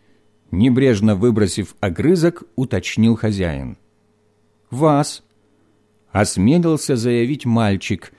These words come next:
и внутренне сжался. "Ой", — со страхом подумал он, — "сейчас он разозлится и как даст". Но дядя Гоша не обозлился.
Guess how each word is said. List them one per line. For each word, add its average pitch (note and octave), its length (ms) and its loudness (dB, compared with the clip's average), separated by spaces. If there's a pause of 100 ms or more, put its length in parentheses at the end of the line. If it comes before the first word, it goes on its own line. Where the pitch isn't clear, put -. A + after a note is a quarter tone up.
(340)
и D#3+ 100 2
внутренне B2 800 2
сжался. E2 680 -4 (1300)
"Ой", — C2+ 300 -6 (500)
со - 220 -4
страхом G#2 640 -2
подумал G2+ 480 0
он, — D#2 240 -2 (580)
"сейчас - 720 -4
он B2 140 0
разозлится A2+ 840 -2 (180)
и F#3+ 160 -8 (180)
как F#2+ 580 -4
даст". - 520 -4 (1400)
Но B2 240 0
дядя C#3 300 0
Гоша E3+ 440 0
не E3 220 2
обозлился. F3 1080 -2